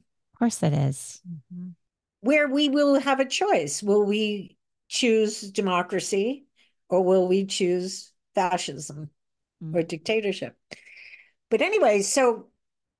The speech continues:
Speaker 3: okay, shifts. So we're shifting into a more, a-, a-, an energy of more, um, thinking and communicating and ideas.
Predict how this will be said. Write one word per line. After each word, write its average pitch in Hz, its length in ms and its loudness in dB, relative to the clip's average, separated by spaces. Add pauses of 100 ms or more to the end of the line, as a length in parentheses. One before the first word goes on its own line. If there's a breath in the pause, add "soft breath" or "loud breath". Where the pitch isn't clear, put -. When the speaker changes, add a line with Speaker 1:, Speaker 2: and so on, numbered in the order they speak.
(460)
Speaker 3:
okay, 202 460 -2 (100)
shifts. - 500 -2
So 214 600 2 (320)
we're 220 140 2
shifting 330 600 -2
into 254 420 0
a 220 40 4
more, 220 720 4
a-, 214 80 0
a-, 208 460 0
an 190 100 0
energy 240 680 0
of 196 320 2
more, 202 540 2
um, 160 480 -2 (380)
thinking 185 460 -2
and 165 340 -10
communicating 220 800 -2
and 160 100 -6
ideas. 156 920 -2